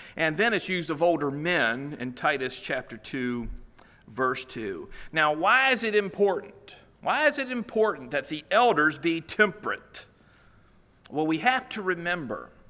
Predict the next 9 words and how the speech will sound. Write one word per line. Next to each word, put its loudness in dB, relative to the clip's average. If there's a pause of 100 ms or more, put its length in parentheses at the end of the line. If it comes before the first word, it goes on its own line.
(1120)
that 0
the -2
elders 6
of 0
the 2
church 2
have -2
been -4
invested -2